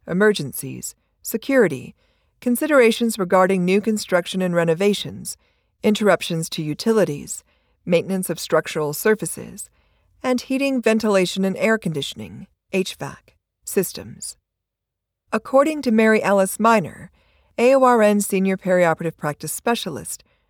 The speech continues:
and lead author of the guideline, this update mostly includes some verbiage changes, rearrangements for flow, and expanded activities and rationales for several sections. The guideline, which was last updated in twenty eighteen,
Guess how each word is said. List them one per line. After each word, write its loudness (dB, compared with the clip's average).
and 0
lead 4
author 2
of -8
the -8
guideline, 0
this -4
update 2
mostly 0
includes 2
some -4
verbiage 4
changes, -8
rearrangements 0
for -10
flow, 2
and -2
expanded 2
activities 0
and -2
rationales 0
for -2
several -4
sections. -6
The -2
guideline, 2
which -4
was -2
last 4
updated -2
in -10
twenty -2
eighteen, -4